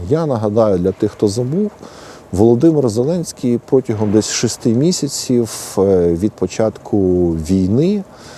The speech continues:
з якоюсь патологічною наполегливістю постійно порушував питання можливості перемовин з Російською Федерацією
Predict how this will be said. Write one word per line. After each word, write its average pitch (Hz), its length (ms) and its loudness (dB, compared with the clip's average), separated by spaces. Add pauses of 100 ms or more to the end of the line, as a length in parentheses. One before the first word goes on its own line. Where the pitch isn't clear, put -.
(280)
з - 20 -2
якоюсь 139 400 2
патологічною 110 720 -2
наполегливістю 104 1200 2
постійно 107 1400 0
порушував 110 720 0
питання 131 560 -4
можливості 104 960 2
перемовин 107 560 0
з 82 60 -6
Російською - 720 -4
Федерацією 107 920 0